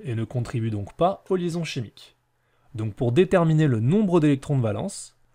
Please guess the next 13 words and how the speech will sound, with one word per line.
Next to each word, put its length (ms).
retiens 440
qu'il 200
faut 320
écrire 320
la 100
configuration 640
électronique 640
et 100
compter 340
le 120
nombre 260
d'électrons 420
présents 480